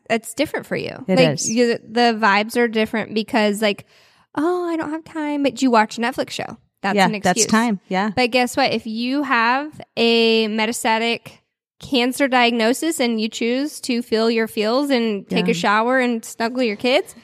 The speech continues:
Speaker 2: <laughs>
Speaker 1: that's a win that
Speaker 2: That's
Speaker 1: day.
Speaker 2: a win too.
Speaker 1: Yeah.
Speaker 2: So I will say I have felt a little rejuvenated this last visit that I had. I, I keep trying to ask the doctor a little bit. I'm like, "Just give me a time frame." They're never gonna do that.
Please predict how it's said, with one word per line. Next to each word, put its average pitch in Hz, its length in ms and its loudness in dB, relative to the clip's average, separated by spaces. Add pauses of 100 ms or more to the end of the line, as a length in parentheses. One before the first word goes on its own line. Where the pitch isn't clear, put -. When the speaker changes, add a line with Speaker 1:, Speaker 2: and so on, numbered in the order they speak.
(160)
Speaker 2:
<laughs> - 220 -14
Speaker 1:
that's 226 400 2
a 202 80 0
win 170 220 -4
that 160 80 -2
Speaker 2:
That's 185 220 4
Speaker 1:
day. 190 60 -2
Speaker 2:
a - 20 -6
win 165 200 -6
too. - 420 -8
Speaker 1:
Yeah. - 320 -6
Speaker 2:
So 151 480 -4
I 254 80 4
will 240 220 4
say 220 240 2
I 175 160 0
have 180 320 -2 (320)
felt 185 300 -2
a - 60 0
little 196 300 4
rejuvenated 180 640 0
this 175 200 0
last 170 260 2
visit 170 300 -4
that 156 100 -4
I 151 80 -2
had. 151 220 -2
I, 160 160 -6
I 190 60 -6
keep - 220 -10
trying 190 220 -2
to - 60 -6
ask - 320 0
the 175 80 -4
doctor - 340 -2
a 180 60 0
little 170 120 -2
bit. 180 80 0
I'm 190 60 -2
like, 220 180 0
"Just - 240 2
give - 240 2
me - 220 0
a - 80 2
time 262 500 2
frame." 139 720 -2
They're 185 120 -2
never 139 180 -4
gonna 95 160 -10
do - 140 -12
that. - 180 -14